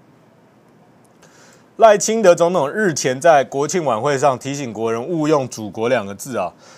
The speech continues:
有一名随这个中国大陆一起撤离黎巴嫩的台湾民众谢祖立，事后在接受中国大陆央视专访的时候，他说：“祖国就是中国啊。”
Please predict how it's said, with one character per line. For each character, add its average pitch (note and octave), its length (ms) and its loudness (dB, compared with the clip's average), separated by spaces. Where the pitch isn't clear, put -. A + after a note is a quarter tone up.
有 E3 180 4
一 B3 60 4
名 F3+ 200 0
随 E3 460 4
这 F#3 100 -8
个 D3+ 280 2
中 F3 160 2
国 D#3 120 2
大 D3+ 200 6
陆 D#3 120 -2
一 D#3 160 -4
起 - 280 -8
撤 C#3 300 2
离 A2 180 -4
黎 A#2 120 -6
巴 C3+ 220 4
嫩 C3 160 -6
的 A2+ 80 -8
台 G#2+ 160 -4
湾 A#2+ 180 0
民 G2+ 200 -10
众 G#2 260 -2
谢 E3+ 460 0
祖 A2 240 -8
立， C#3+ 180 -4
事 F3 240 -2
后 E3 160 6
在 D3 240 4
接 D3+ 200 -2
受 D3+ 120 0
中 D3+ 200 -2
国 C3+ 80 2
大 C#3 100 6
陆 C3+ 100 4
央 C3+ 200 0
视 C#3 120 -10
专 C3+ 240 -2
访 A2+ 140 -4
的 G#2 60 -12
时 G2 100 -10
候， A2+ 80 -6
他 A2 160 -6
说 G#2+ 240 -10
：“祖 D3+ 220 -4
国 D3 240 2
就 G3+ 140 2
是 F#3 80 -4
中 F#3+ 300 2
国 G2 220 -6
啊。” F#2+ 220 0